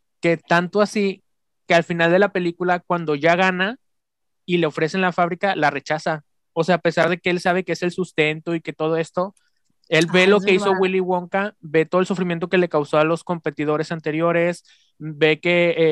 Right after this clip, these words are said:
Speaker 1: eh, para poder aceptarla tiene que dejar a su familia, o sea, ve muchas co-, ve todas esas cosas y dice, "¿Sabes qué? Sí es cierto, tengo necesidad, sí es cierto,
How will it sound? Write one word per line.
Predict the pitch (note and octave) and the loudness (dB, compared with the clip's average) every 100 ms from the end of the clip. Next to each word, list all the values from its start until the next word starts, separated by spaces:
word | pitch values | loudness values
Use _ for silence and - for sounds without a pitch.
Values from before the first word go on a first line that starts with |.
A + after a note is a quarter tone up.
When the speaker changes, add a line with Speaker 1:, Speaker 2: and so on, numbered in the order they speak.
| D3+ | 0
Speaker 1:
eh, | D3 | -2
para | - D#3+ | -2 -2
poder | D3 D#3 | -2 -2
aceptarla | D#3 F3 D#3+ D#3+ E3 | -2 -6 -8 -6 -6
tiene | E3 D#3+ | -8 -12
que | D#3+ | -8
dejar | E3 D#3 D#3 | -6 -4 -6
a | |
su | D#3 | -8
familia, | D#3+ C#3+ D#3 E3+ E3+ E3+ | -14 -14 -10 -8 -6 -6
o | E3 | -6
sea, | E3+ | -8
ve | D#3 E3 | -8 -8
muchas | F3+ - G3 | -10 -8 -10
co-, | - F3+ | -12 -8
ve | E3+ | -6
todas | F3+ F#3 | -4 -6
esas | F3 G3 | -6 -10
cosas | - F#3 G#3 G#3 | -8 -6 -6 -6
y | D#3+ | -8
dice, | E3 E3 | -10 -10
"¿Sabes | D3+ D#3 E3+ - | -8 -6 -8 -8
qué? | F3 B3 _ _ _ | -10 -10 _ _ _
Sí | - | -10
es | D#3 | -8
cierto, | F#3 F3 F#3 | -6 -6 -8
tengo | G3 E3+ | -10 -12
necesidad, | F3 F3 - C#3+ C#3+ D#3 | -14 -14 -12 -8 -6 -8
sí | E3+ | -12
es | |
cierto, | - E3 D#3+ E3+ F3 | -8 -10 -8 -8 -10